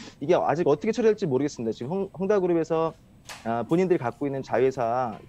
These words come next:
지분, 뭐 전기차 자-, 어, 지분과 그다음에 부동산 관리회사 지분을 팔아서 조금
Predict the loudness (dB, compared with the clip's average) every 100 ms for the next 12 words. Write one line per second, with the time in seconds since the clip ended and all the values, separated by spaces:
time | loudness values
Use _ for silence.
0 | -10 -6 -4 -4 -4 -6 -4 -2 -2 -4
1 | -6 -10 -14 -16 -14 -8 -4 -2 -2 -2
2 | -6 -6 -6 -4 -4 -4 -4 -2 -4 -6
3 | -10 -10 -10 -6 -6 -6 -10 -8 -6